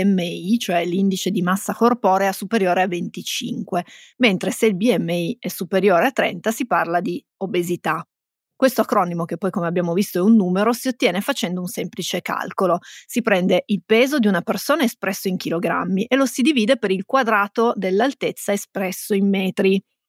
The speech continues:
Ora prendete carta e penna, potete calcolare il vostro B M I. Se una persona, mettiamo, di sessantacinque chili è alta un metro e settanta, avrà un B M I di sessantacinque diviso due virgola ottantanove, che è il quadrato di uno virgola sette,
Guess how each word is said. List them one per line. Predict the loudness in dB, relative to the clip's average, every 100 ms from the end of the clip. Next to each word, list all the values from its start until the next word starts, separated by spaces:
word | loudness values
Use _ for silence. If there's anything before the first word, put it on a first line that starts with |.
| _ _
Ora | 2 2
prendete | 2 2 4 4
carta | 0 0 0
e |
penna, | 0 0 0
potete | -2 -2 0 2
calcolare | 2 0 4 2 2 2 0 -2
il | -4
vostro | -4 -6 -4 -4
B | 0 0
M | 0 4
I. | 4 2 -4 _ _
Se | 0 0 2
una | -2 -2
persona, | -4 -2 0 0
mettiamo, | 0 -2 0 2 2
di | 0
sessantacinque | -2 -6 -2 -2 -2 0 2 4 2
chili | 2 2 2 2 -2 -12 -20 0
è | 4
alta | 4 4 0
un | -2
metro | -2 -2 -4
e |
settanta, | -4 -4 -2 -2 0 -2 -2 -6 -2
avrà | 0 2 2
un | 2
B | 0 2
M | 2
I | 2 2 0
di | -2 -6
sessantacinque | -6 -10 -6 0 2 2 0 0 2 2
diviso | 2 -2 -6 0 0 0
due | -2 -2 0
virgola | -2 -2 -4
ottantanove, | -6 -6 -4 -2 -2 0 -2 -2
che | -6
è |
il | -2
quadrato | 0 2 2 2 0
di | 2
uno | 2 2 2
virgola | 2 2 2 2
sette, | 0 -4 -6 -2